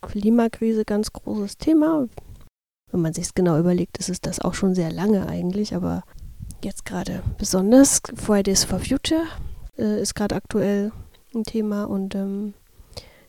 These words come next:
ja, äh, ich hab mir einfach gedacht, nachdem ich letztes Jahr so einen Grundkurs besucht hab,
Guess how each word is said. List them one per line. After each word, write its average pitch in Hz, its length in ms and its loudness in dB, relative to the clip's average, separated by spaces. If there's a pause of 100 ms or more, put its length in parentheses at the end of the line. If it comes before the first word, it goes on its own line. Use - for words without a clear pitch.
ja, 202 380 2 (1080)
äh, 202 480 -4
ich 196 140 -4
hab 208 140 -4
mir 196 360 0
einfach 196 400 -6
gedacht, 202 300 -2
nachdem 208 300 2
ich 247 120 2
letztes 185 340 -2
Jahr 185 140 0
so 180 80 0
einen 175 120 -2
Grundkurs 214 480 0
besucht 233 320 0
hab, - 260 2